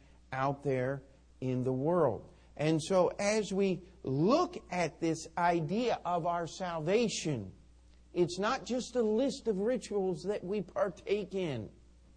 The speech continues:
It is forward-looking. We're not to spend our entire Christian life just trying to deal with sin. God wants us to move forward. Amen?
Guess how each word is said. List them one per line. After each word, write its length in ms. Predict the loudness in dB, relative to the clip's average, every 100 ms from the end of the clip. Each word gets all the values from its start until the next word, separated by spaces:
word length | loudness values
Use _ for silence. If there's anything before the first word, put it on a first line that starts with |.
| -20 -20 -20 -20 -20 -20 -20 -20 2
It 280 | 6 6 6
is 260 | 4 4 2 2
forward-looking. 1040 | 8 10 10 8 8 6 4 4 0 0 -4 -16 -10
We're 260 | 2 4 4
not 400 | 2 2 -2 -2
to 120 | -4
spend 720 | -4 -8 0 4 4 4 0 -2 -8 -2
our 320 | 4 4 4 4
entire 680 | 4 4 2 0 2 2 0
Christian 640 | 0 -2 -2 -2 0 2
life 380 | 2 2 2 -2 -8 -20 0
just 340 | 8 8 8
trying 540 | -6 -4 -2 0 0 0
to 140 | 0
deal 460 | -2 2 2 4 2
with 220 | 2 0
sin. 500 | -2 -2 -2 0 2
God 260 | 2 4 2
wants 360 | 2 0 0
us 220 | -2 -4 -4
to 80 | -2
move 280 | 0 -2 -4
forward. 480 | 0 4 4 2 0
Amen? 640 | 0 0 0 -2 -2 -6